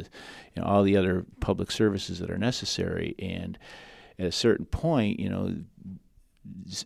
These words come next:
elected officials and appointed officials have to make really hard decisions about the use of resources, and, and, and certain things get cut.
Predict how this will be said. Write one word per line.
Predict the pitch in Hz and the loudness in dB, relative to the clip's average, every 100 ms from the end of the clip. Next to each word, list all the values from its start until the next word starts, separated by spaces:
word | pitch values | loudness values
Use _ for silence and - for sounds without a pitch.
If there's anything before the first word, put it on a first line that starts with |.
| - | -4
elected | 101 101 - 90 | 0 0 0 -6
officials | - 101 - 98 98 - | 2 2 4 2 2 -2
and | - | -6
appointed | - 104 104 | -2 0 0
officials | 95 92 95 87 | -2 -4 -4 -4
have | - 98 | -4 -6
to | 95 | -4
make | 90 - | -6 -4
really | 104 120 165 104 | -2 0 2 2
hard | 120 131 | 2 0
decisions | 98 - - 135 120 90 | 0 -2 -2 0 -2 -4
about | 85 85 | -4 -6
the | 87 | -4
use | 95 - | -4 -4
of | 85 | -4
resources, | 98 135 - 90 85 87 85 | -2 -2 -2 -4 -4 -8 -6
and, | 90 87 | -8 -8
and, | 95 87 87 - | -8 -8 -10 -8
and | 95 | -8
certain | - 113 101 | 0 0 0
things | - 98 92 | -2 -2 -2
get | 104 - - | -4 -6 -6
cut. | - 175 - | -6 -4 -4